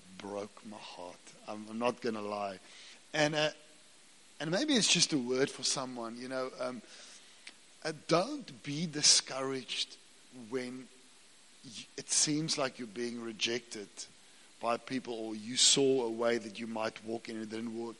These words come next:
work out that way. Please don't be encouraged. I wasn't discouraged. Sorry, don't be discouraged. It took me, it took, it literally took me a few months. Um,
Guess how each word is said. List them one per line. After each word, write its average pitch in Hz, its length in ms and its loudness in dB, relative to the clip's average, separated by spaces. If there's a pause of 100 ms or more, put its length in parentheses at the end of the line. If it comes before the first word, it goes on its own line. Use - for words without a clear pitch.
(160)
work 117 200 -8
out 110 140 -6
that 101 120 -10
way. 110 300 -8
Please 170 320 0
don't 117 240 -4
be 120 100 -4
encouraged. 104 480 -8
I 143 80 0
wasn't 151 460 -2
discouraged. 127 680 0 (220)
Sorry, 107 220 -8
don't 123 200 2
be 123 80 -6
discouraged. 104 560 -2 (460)
It - 120 -6
took - 220 -2
me, 208 240 -2 (140)
it - 120 -12
took, - 140 -6 (160)
it 147 60 -2
literally 180 240 0
took - 200 -6
me 165 120 -4
a 156 40 0
few 151 220 -4
months. 123 480 -6 (140)
Um, 120 120 -6